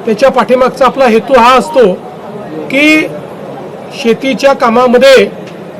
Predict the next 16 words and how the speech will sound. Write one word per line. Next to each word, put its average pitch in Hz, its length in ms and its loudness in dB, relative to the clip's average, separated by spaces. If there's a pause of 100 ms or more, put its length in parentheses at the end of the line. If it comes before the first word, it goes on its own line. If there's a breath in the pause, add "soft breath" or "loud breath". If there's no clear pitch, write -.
(280)
जे 233 120 0
काही 320 260 0
छोटे 262 220 4
मोठे 254 280 4
खर्च 240 300 2
शेतकऱ्यांना 233 540 0
येतात 220 260 0 (100)
किंवा 262 260 4 (720)
अनुषंगिक 254 580 2
खर्च 247 240 2
येतात 226 360 4 (480)
त्याच्यामध्ये 254 480 4
त्यांना 240 260 2
मदत 233 320 2
मिळाली 240 260 4
पाहिजे. 233 420 2